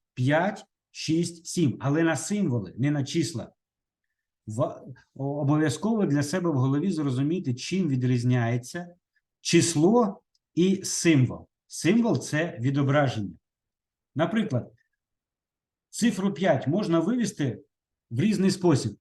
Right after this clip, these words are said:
Як арабську цифру п'ять, а можна вивести як римську цифру, як ві, так? І це ж не змінює значення числа. Це змінює тільки те,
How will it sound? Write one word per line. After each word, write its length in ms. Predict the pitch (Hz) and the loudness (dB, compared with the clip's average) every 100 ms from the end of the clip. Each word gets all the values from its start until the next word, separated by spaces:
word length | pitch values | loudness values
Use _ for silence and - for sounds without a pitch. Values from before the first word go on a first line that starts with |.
| _ _ | _ _
Як 280 | 131 202 - | 2 2 2
арабську 420 | 185 175 139 - | 4 4 4 -2
цифру 340 | 147 175 170 170 | -4 -4 -2 -4
п'ять, 360 | 175 190 190 - | -2 -2 -4 -8
а 120 | 127 | -2
можна 320 | 160 226 190 170 | 0 0 2 2
вивести 640 | 202 208 196 175 156 - | 2 0 0 -2 -2 -6
як 260 | 127 165 - | -2 -2 2
римську 360 | 175 170 - 131 | 0 0 -2 -4
цифру, 420 | 196 214 196 131 | -4 -4 -6 -6
як 400 | 147 147 151 - | -4 -4 -4 -2
ві, 300 | 131 156 117 | 0 2 2
так? 360 | 104 175 202 - _ _ _ _ _ _ _ _ - | 2 0 0 -10 _ _ _ _ _ _ _ _ -6
І 120 | 143 | -4
це 220 | 196 208 | 0 0
ж 260 | - - - | -2 -8 -4
не 160 | 143 175 | 0 2
змінює 520 | 160 220 240 214 180 | 4 4 4 2 0
значення 540 | 156 190 - 165 160 | 0 -2 -2 -4 -6
числа. 640 | - 156 - 147 120 - - _ _ | -6 -8 -4 -2 -2 -4 -16 _ _
Це 160 | - 180 | -2 0
змінює 400 | 156 202 190 160 | 4 6 6 4
тільки 340 | 160 143 156 | 2 0 -2
те, 420 | 160 180 226 214 | -2 -2 -2 -4